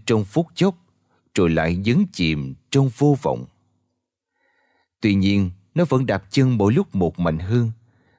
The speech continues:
với ý nghĩ rằng nó sẽ trồi lên được mặt nước để tìm cách kiểm soát tình thế, đi ngược dòng chảy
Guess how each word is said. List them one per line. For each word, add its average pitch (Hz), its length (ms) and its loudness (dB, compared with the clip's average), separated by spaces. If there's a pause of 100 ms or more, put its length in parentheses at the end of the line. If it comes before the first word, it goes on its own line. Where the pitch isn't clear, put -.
(120)
với 139 120 0
ý 151 140 2
nghĩ 113 200 2
rằng 87 380 -2 (400)
nó 101 320 2
sẽ 107 260 0
trồi 87 220 2
lên 127 200 2
được 87 200 -2
mặt 87 240 -4
nước 131 220 2 (360)
để 139 100 0
tìm 101 300 -2
cách - 260 -6
kiểm 101 180 -2
soát 190 320 -2
tình 82 180 -2
thế, 101 320 -4 (720)
đi 151 140 2
ngược 104 280 0
dòng 92 220 0
chảy 90 420 -4